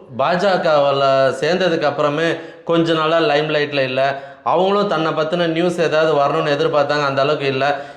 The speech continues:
இப்ப எப்படியாவது ஒண்ணு ஃபே-, ஃபேமஸ் ஆகணும், ட்ரெண்டிங் ஆகணும்னு சொல்லிட்டு, அதாவது, நான் உரிமை தொகையை வந்து பிச்சை போடுறாங்க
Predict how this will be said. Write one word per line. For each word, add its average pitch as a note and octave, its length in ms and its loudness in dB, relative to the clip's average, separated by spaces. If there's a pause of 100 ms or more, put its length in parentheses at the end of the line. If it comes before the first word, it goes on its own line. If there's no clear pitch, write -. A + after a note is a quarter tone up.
இப்ப C#3 180 -4
எப்படியாவது F#3+ 600 0
ஒண்ணு F#3 220 0
ஃபே-, D3+ 280 -2
ஃபேமஸ் F3+ 300 -2
ஆகணும், D#3+ 380 -2
ட்ரெண்டிங் F3 320 0
ஆகணும்னு D#3 320 0
சொல்லிட்டு, D#3 440 0 (300)
அதாவது, E3+ 640 4
நான் C#3+ 240 0
உரிமை B3 340 0
தொகையை F3+ 300 2
வந்து E3+ 220 0
பிச்சை G#3 420 -2
போடுறாங்க D3+ 540 0